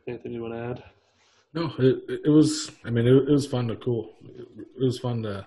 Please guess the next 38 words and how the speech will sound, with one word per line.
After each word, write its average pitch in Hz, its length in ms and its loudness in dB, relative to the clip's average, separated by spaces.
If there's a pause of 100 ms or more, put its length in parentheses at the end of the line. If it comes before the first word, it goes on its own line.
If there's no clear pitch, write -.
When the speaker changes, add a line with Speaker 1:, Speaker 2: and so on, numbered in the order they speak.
Speaker 2:
to 113 100 -4
listen 110 360 -6
to, 117 380 -2
and 101 200 -10 (640)
I 127 60 -2
haven't 135 260 0
got 127 120 0
to 127 80 2
listen 127 340 2
to 120 140 0
all 113 180 -4
of 117 80 -4
it. 120 140 0
There's 117 380 0
gonna 127 180 0
be 120 120 6
some 113 180 -2
more 110 220 2
that 110 120 0
I 107 40 -4
wanna 110 220 -6
listen 113 320 -4
to 117 240 2
'cause 113 240 2
it 117 80 4
was, 107 440 -2 (460)
it 170 60 2
was, 147 360 4 (140)
what, 104 200 -10
like, 104 220 -2 (120)
thirty 123 260 2
hours 117 340 -2
straight 117 380 -4 (360)
Speaker 1:
Something 113 360 -8
Speaker 2:
of 110 80 -4 (180)
Speaker 1:
like 117 100 -14
that, 120 100 -10
yeah. 120 180 -8